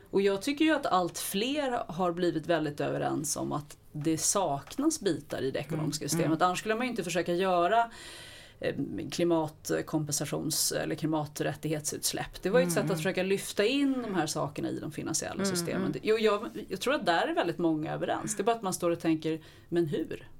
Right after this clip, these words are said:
Speaker 2: Mm,
Speaker 1: Men
Speaker 2: mm.
Speaker 1: hur? Hur ska vi
Speaker 2: Ja.
Speaker 1: göra det här?"
Speaker 2: Nej, men jag, jag tror, alltså, på det sättet så är det ju helt sant. Alltså, men vad jag menar med att man inte ska säga systemet är att det kan bli så här fluff. Och
Speaker 1: Ja,
Speaker 2: så,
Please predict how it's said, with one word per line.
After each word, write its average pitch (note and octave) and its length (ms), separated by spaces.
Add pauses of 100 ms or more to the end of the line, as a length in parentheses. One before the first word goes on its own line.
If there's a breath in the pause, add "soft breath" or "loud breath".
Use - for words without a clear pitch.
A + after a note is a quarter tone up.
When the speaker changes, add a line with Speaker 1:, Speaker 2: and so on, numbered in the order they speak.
(140)
Speaker 2:
Mm, F#3 200
Speaker 1:
Men A#3+ 140
Speaker 2:
mm. - 120
Speaker 1:
hur? - 260
Hur F#4+ 80
ska - 80
vi F4+ 60
Speaker 2:
Ja. F4+ 80
Speaker 1:
göra C4+ 120
det B3+ 60
här?" - 260 (120)
Speaker 2:
Nej, A#3 120
men A3 180
jag, D#3 180
jag F#3+ 160
tror, - 160 (100)
alltså, D#3+ 300 (1300)
på G3 120
det C4+ 220
sättet - 360
så - 100
är D3 60
det B2+ 80
ju C3 60
helt C3+ 260
sant. C3 280
Alltså, D3 140 (100)
men F#3 200 (320 loud breath)
vad F#3+ 120
jag F#3+ 80
menar F#3 180
med F#3 100
att F#3+ 60
man F#3 120
inte D#3+ 180
ska - 120
säga D3+ 300
systemet E3+ 920
är D3 40
att D3 60
det D#3+ 60
kan D#3+ 140
bli D3+ 100
så D3 120
här - 80 (240)
fluff. - 560
Och G3+ 60
Speaker 1:
Ja, A3 160
Speaker 2:
så, A3+ 60